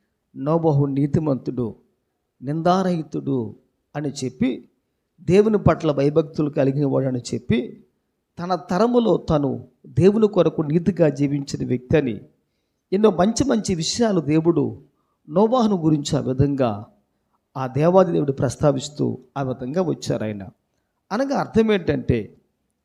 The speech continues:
ఇంత మంచి గుణగణాలు కలిగిన వ్యక్తిని, ఇన్ని మంచి గుణాలు కలిగిన వ్యక్తి గురించి దేవుడు చెప్పకుండా ఉంటాడా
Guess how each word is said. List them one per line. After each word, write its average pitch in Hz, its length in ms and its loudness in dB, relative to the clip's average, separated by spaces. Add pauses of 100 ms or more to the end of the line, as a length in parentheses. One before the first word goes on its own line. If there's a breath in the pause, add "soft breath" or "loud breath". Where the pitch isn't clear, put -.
(120)
ఇంత 285 300 -6
మంచి 226 360 -2
గుణగణాలు 180 600 -2
కలిగిన 131 440 -4
వ్యక్తిని, 156 540 -6 (840)
ఇన్ని 277 220 4
మంచి 233 380 2
గుణాలు 202 440 2
కలిగిన 147 420 -2
వ్యక్తి 131 280 0
గురించి 147 560 0 (640)
దేవుడు 170 400 2
చెప్పకుండా 143 600 0
ఉంటాడా 127 800 -4